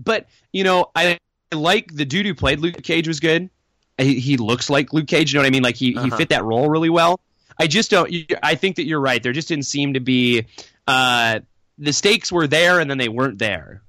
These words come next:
Speaker 1: You know what I mean? Like
Speaker 2: Yeah, it, it, the,
Speaker 1: it
Speaker 2: the story was vanilla, and not for lack of grit.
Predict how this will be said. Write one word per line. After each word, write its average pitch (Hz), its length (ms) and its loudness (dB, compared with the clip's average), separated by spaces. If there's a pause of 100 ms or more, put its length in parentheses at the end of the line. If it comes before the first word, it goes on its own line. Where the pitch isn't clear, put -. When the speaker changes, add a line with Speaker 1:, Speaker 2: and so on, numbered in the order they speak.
Speaker 1:
You 143 140 2
know 135 120 2
what 139 100 0
I 135 60 2
mean? 139 360 0 (400)
Like 131 460 0 (140)
Speaker 2:
Yeah, 180 300 -4
it, - 200 -6
it, 185 160 -6
the, 180 100 -12 (100)
Speaker 1:
it 165 260 -2
Speaker 2:
the 147 100 -14
story 208 320 -2
was 175 240 -4
vanilla, 131 540 -4
and 135 160 -6
not 151 220 -2
for 151 140 -8
lack 120 300 -2
of 90 180 -10
grit. 113 560 -4